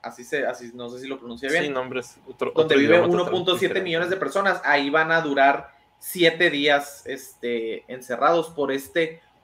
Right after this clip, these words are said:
Speaker 1: único caso que surgió. Y yo les pregunto, ¿excesivo o hicieron lo correcto?
Speaker 2: Yo creo que hicieron lo correcto porque llevan un control. O sea, yo, yo creo que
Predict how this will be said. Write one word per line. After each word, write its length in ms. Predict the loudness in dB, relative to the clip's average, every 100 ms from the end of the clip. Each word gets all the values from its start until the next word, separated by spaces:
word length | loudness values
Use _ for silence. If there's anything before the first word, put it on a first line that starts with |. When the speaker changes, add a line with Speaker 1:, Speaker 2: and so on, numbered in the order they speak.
| -6
Speaker 1:
único 520 | -4 -2 -2 -2 -2
caso 360 | -2 -2 -4 -8
que 100 | -8
surgió. 500 | -8 -4 -2 -2 -6 _ _ _
Y 120 | -2
yo 100 | 2
les 140 | 2
pregunto, 680 | 2 4 4 2 -2 -6 -8 _ _ _ _
¿excesivo 1000 | -12 -10 -10 -8 -2 2 4 4 0 -16 _
o 140 | 2 2
hicieron 280 | 4 2 0
lo 100 | -2
correcto? 540 | 0 -2 -2 -14 -18 _ _ _ _ _ _ _ _ _ _ _ _ -20 -20 _ _ _ _ _
Speaker 2:
Yo 100 | 2
creo 140 | 4 4
que 80 | 4
hicieron 200 | 2 4
lo 120 | 2
correcto 540 | 2 2 4 2 2 -8 -20 _ _ _
porque 260 | 0 2 6
llevan 260 | 6 6
un 100 | 2
control. 600 | -2 -4 -2 0 0 -2 -6
O 100 | 2
sea, 300 | 4 4 0 _ _ _ _ _ _ _
yo, 380 | 6 8 10 6
yo 220 | 4 2 4
creo 320 | 2 2 0
que 420 | 2 4 4 -2